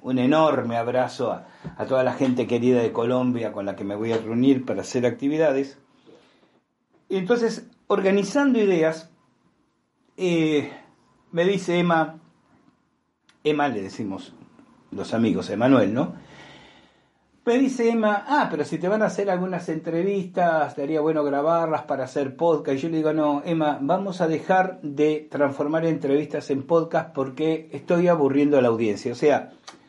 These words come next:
pónganse la mano en el corazón. Eh, en, en los últimos, qué sé yo, par de meses, eh, me han hecho distintas entrevistas y claro, uno dice, "Bueno, ¿saben qué? Vamos a grabar el audio de la entrevista, apertura, cierra, cierre, tenemos un podcast".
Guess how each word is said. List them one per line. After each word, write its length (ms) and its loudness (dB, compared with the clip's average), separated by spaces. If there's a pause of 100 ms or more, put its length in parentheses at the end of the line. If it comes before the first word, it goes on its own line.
(120)
pónganse 320 0
la 80 2
mano 180 4
en 60 2
el 40 -6
corazón. 580 -4 (360)
Eh, 840 -4
en, 100 -2
en 140 0
los 200 0
últimos, 600 0 (120)
qué 80 -10
sé 60 2
yo, 160 0
par 180 2
de 100 4
meses, 580 0 (420)
eh, 540 -6
me 140 4
han 100 2
hecho 140 -2
distintas 420 -2
entrevistas 880 2
y 120 -6
claro, 380 2
uno 260 -2
dice, 300 0
"Bueno, 280 0
¿saben 280 -2
qué? 140 -2
Vamos 300 -2
a 40 0
grabar 300 2
el 100 0
audio 140 2
de 60 2
la 40 -2
entrevista, 520 -2
apertura, 500 -2
cierra, 600 0
cierre, 340 -2
tenemos 380 -2
un 100 -4
podcast". 380 -8